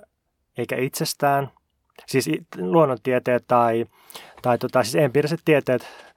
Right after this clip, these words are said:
ylipäänsä, nehän, nehän niin kuin, ne suorittaa tällaisia empiirisiä synteesejä. Tai, tai kun me liikutaan maailmassa arkisesti ja havainnoidaan ympäristöä ja niin edelleen, niin, niin silloin me tehdään tällaisia empiirisiä a posteriori synteesejä. Me löydetään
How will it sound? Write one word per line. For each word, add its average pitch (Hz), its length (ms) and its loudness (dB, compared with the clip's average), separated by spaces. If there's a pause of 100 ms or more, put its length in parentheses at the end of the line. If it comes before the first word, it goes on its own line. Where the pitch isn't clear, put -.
(260)
ylipäänsä, 127 460 2
nehän, 131 260 0
nehän 135 280 2
niin 113 160 -8
kuin, 113 180 -8 (1160)
ne 156 80 4
suorittaa 139 360 2
tällaisia 120 380 0
empiirisiä 117 580 -4 (380)
synteesejä. 117 640 -6
Tai, 127 180 4 (240)
tai 135 180 4
kun 156 100 2
me 156 80 4
liikutaan 147 380 2
maailmassa 131 400 0
arkisesti 117 560 -4
ja 117 80 -2
havainnoidaan 113 600 -2
ympäristöä 113 600 -8
ja 117 100 -6
niin 117 300 -8
edelleen, 117 400 -6
niin, 113 120 -8 (360)
niin 120 80 -6
silloin 165 180 6
me 139 60 2
tehdään 131 240 0
tällaisia 120 440 -2
empiirisiä 117 680 -4
a 113 220 -2
posteriori 117 520 -8
synteesejä. - 560 -10
Me 120 80 -6
löydetään 139 520 0